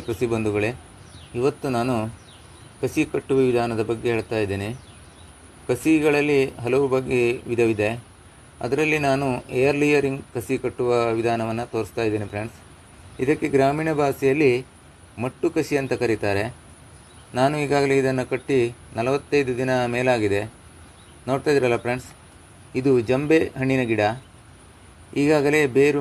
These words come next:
ಮತ್ತು ಚಿಗುರು ಎರಡೂ ಬಂದಿದೆ. ಈ ವಿಧಾನದಿಂದ ಗಿಡ ಬೇಗನೆ ಬೇರು ಬಿಟ್ಟು ಬೆಳೆದುಕೊಳ್ಳುತ್ತದೆ. ಸಾಮಾನ್ಯವಾಗಿ ಬೀಜದಿಂದ ಬೆಳೆದ ಗಿಡಕ್ಕೆ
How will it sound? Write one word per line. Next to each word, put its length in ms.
ಮತ್ತು 200
ಚಿಗುರು 260
ಎರಡೂ 260
ಬಂದಿದೆ. 280
ಈ 20
ವಿಧಾನದಿಂದ 560
ಗಿಡ 140
ಬೇಗನೆ 360
ಬೇರು 240
ಬಿಟ್ಟು 260
ಬೆಳೆದುಕೊಳ್ಳುತ್ತದೆ. 640
ಸಾಮಾನ್ಯವಾಗಿ 720
ಬೀಜದಿಂದ 460
ಬೆಳೆದ 240
ಗಿಡಕ್ಕೆ 360